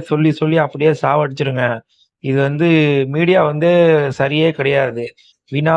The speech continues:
போன மீடியாங்க. ஆனா, நல்ல மனிதர்கள் வந்து இந்த உலகத்தை விட்டு போறாங்கன்னு சொல்லி நம்ம தான் வருத்தப்படணும். நல்ல மனிதருக்காக நம்ம வந்து ப்ரே பண்றது தான் நம்மளுடைய கடமை. அதை விட்டு போட்டு,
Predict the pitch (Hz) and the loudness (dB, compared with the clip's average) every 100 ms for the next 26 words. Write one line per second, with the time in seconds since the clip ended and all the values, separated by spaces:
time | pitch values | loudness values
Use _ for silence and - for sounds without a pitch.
0 | 160 170 160 147 135 143 143 127 117 113 | 0 0 0 0 -2 -2 -2 -2 -2 -2
1 | 117 143 151 147 - - - 120 147 175 | 0 2 0 -2 -8 -20 -8 -2 2 2
2 | 165 156 160 160 147 147 147 160 143 135 | 2 0 2 0 0 -2 0 -2 0 2
3 | 151 160 160 143 147 143 143 151 151 151 | 2 0 0 -2 -2 -2 0 2 0 -2
4 | 143 143 151 139 139 165 156 139 139 160 | -6 -4 -4 -2 0 0 0 -2 -2 -2
5 | 139 127 113 113 - _ _ - 131 131 | -2 -4 -4 -6 -12 _ _ -8 -4 -2
6 | 156 180 156 156 160 147 151 170 160 147 | 0 0 0 0 0 0 -2 -2 -2 -2
7 | 135 143 160 156 156 175 165 147 143 143 | -2 -2 -4 0 2 2 0 -2 -2 0
8 | 165 147 135 131 131 127 120 143 139 120 | 0 -2 -2 -2 -2 -2 -4 -4 -4 -4
9 | - _ _ - 123 160 165 165 160 160 | -8 _ _ -4 0 0 0 -2 -2 0
10 | 147 | 2